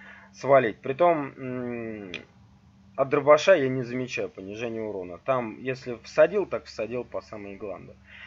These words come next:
Так вот, а, в таком комплекте именно используется дробовик и винтовка. Винтовка какая у меня. А, я еще раз подчеркиваю, вам надо доработать все модификации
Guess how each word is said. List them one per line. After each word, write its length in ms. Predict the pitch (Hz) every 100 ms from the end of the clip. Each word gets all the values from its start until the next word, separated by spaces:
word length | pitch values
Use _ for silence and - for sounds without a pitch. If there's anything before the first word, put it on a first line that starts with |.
| - -
Так 140 | 202
вот, 280 | 262 190 -
а, 240 | 139 147
в 80 | 143
таком 340 | 208 214 254 208
комплекте 600 | 185 151 156 143 - 147
именно 260 | 160 160
используется 600 | 151 - 180 147 131 -
дробовик 680 | 131 143 143 156 143 113 - - -
и 100 | 131
винтовка. 760 | 143 143 160 - - 196 220 -
Винтовка 460 | 139 143 156 - 120
какая 340 | 127 117 123
у 120 | 113
меня. 480 | 117 127 165 196 220 - - - - - -
А, 280 | 135 135 131
я 180 | 127 165
еще 220 | 156 185
раз 120 | 139
подчеркиваю, 1040 | - 135 - 160 135 131 123 120 110 104 -
вам 320 | 123 151 170 151
надо 260 | 143 127
доработать 540 | 117 139 147 151 127 -
все 200 | - 131
модификации 1000 | 117 120 - 131 180 202 - 202 196